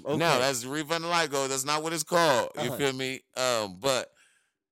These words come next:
Speaker 1: if you know, you know.
Speaker 2: But it's a,
Speaker 1: You,
Speaker 2: oh,
Speaker 1: you understand
Speaker 2: uh-huh.
Speaker 1: what I'm saying? So, you have
Speaker 2: Why you trying to
Speaker 1: regular panthers.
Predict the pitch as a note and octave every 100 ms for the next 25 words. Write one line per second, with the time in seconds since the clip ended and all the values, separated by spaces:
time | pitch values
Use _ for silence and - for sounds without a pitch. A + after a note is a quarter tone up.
0 | _ - A2+ A2 B2+ C3 D3 D#3 C#3+ B2+
1 | C3 A#2+ E3+ D#3 E3+ A#2+ C#3 C#3 C#3+ D3
2 | D3+ D#3+ D3 C#3 C3+ C3+ F#2+ E2 - D#3
3 | C#3+ F2 C2+ _ _ _ _ _ - -
4 | F#2 C#3 D3 C3 A#2+ A2+ G2 - _ _
5 | _ _ - F#3 - - F#3+ F2+ F#2 G#2
6 | B2+ C#3+ C3 C3+ B2+ B2+ A#2 A2 F2+ -
7 | B2+ C3 C#3 B2+ - E2+ C#2 - -